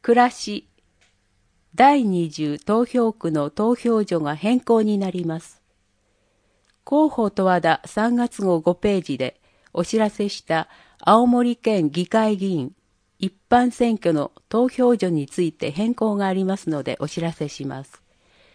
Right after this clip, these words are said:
変更前、関口生活センター。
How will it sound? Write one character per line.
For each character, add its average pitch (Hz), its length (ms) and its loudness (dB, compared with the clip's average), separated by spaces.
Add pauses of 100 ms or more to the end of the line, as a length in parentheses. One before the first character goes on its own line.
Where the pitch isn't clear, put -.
(260)
変 254 260 2
更 233 260 2
前、 196 320 -2 (480)
関 240 400 -2
口 208 420 0
生 214 260 -2
活 - 280 -4
セ 208 220 -2
ン 170 100 -2
タ - 140 -8
ー。 - 320 -12